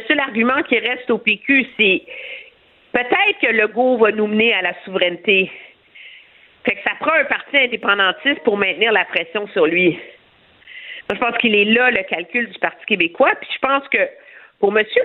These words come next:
Legault, objectivement, puis Mario, tu connais mieux l'âme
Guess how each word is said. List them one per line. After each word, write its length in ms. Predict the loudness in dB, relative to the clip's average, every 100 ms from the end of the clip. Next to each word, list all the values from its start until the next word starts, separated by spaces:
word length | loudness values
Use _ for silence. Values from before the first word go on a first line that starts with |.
| 2
Legault, 360 | 0 0 0
objectivement, 880 | 0 0 -2 -4 -6 -4 -2 -2 -4 -10 _ _ _ _ -20 -20 _ -14 -4
puis 220 | -2 -4 -6 -6
Mario, 300 | -2 0 0
tu 100 | 0
connais 220 | 0 2
mieux 200 | 2 2
l'âme 420 | 2 0 -2 -4